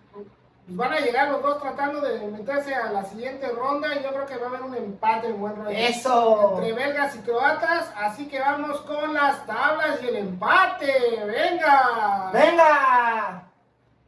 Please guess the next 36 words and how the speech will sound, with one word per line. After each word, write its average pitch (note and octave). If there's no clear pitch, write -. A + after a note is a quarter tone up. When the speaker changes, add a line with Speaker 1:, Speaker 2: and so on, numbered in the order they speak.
Speaker 1:
Y F#3
el G3
siguiente E4
partido B3+
de E4
este D#4
grupo, E4+
mi C#4+
buen E4
Roger, D#4+
es F4
Speaker 2:
Así B3
es, D#4+
mi D4+
buen D4+
Fuxi, D#4
una D4+
selección, C#4
igual C#4
a, C4+
a, A3
a, A3
a A3
las A3
nueve C4
de C#4
la A#3
mañana, C#4
una D4+
selección C#4
que D4
sorprendió A#3
su D4+
primer A#3+
partido, C#4
la A3+